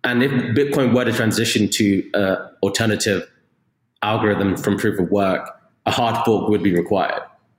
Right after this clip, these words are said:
So just because of that and that status quo bias, which is kind of hard coded into the governance within Bitcoin,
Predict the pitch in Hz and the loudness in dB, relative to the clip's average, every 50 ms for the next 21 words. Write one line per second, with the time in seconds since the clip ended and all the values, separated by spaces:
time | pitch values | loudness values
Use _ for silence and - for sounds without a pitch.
0 | _ _ _ - - 160 135 127 110 - - - - - 151 151 156 - - 160 | _ _ _ -4 -2 0 0 0 0 -2 -4 -6 -4 -2 -2 -2 0 -2 0 0
1 | 190 160 143 120 123 131 151 - - 127 127 120 110 - - - - 123 117 123 | 2 0 2 2 2 0 0 0 2 2 2 2 2 0 -4 -2 -2 -2 0 -2
2 | 120 - - 120 107 - - 101 107 123 147 143 - 139 120 113 - - 113 107 | -2 0 0 0 0 0 0 0 0 0 0 0 0 0 0 0 0 0 -2 -2
3 | - - - 113 110 107 - - - - - - _ _ _ - - 135 131 120 | -2 -2 0 0 0 0 -2 -4 -8 -12 -14 -18 _ _ _ -4 0 2 2 2
4 | 117 110 98 101 101 95 - - 107 95 101 95 - - 107 107 101 95 98 98 | 2 2 2 2 2 2 2 0 0 0 0 -2 -2 -2 -2 0 2 2 2 2
5 | 92 87 - - - - 101 98 101 95 - 107 104 87 - - 92 90 87 82 | 0 -2 -4 -6 -6 -2 -2 0 0 0 0 -2 -2 -2 -2 -2 0 0 0 -2
6 | 82 | -2